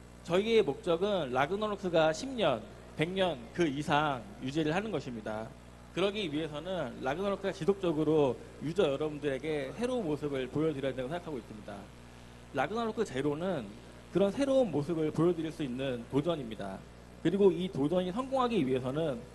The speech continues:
무엇보다 유저 여러분들의 기대와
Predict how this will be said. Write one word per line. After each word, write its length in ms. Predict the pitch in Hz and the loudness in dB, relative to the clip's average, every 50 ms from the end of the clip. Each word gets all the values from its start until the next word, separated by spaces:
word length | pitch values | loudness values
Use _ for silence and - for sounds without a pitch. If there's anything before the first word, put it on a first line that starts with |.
| - - - - - - | -18 -18 -18 -16 -2 4
무엇보다 560 | 156 190 190 190 - 165 147 156 165 156 143 127 | 6 6 6 4 2 0 4 6 6 6 6 4
유저 260 | 135 156 175 196 165 | 4 6 6 6 6
여러분들의 680 | 135 131 147 165 160 160 151 165 160 151 147 - - - | 6 4 4 2 2 2 6 8 10 10 10 8 6 4
기대와 520 | - 160 160 185 175 147 131 131 127 117 | 2 6 8 10 12 12 12 12 10 8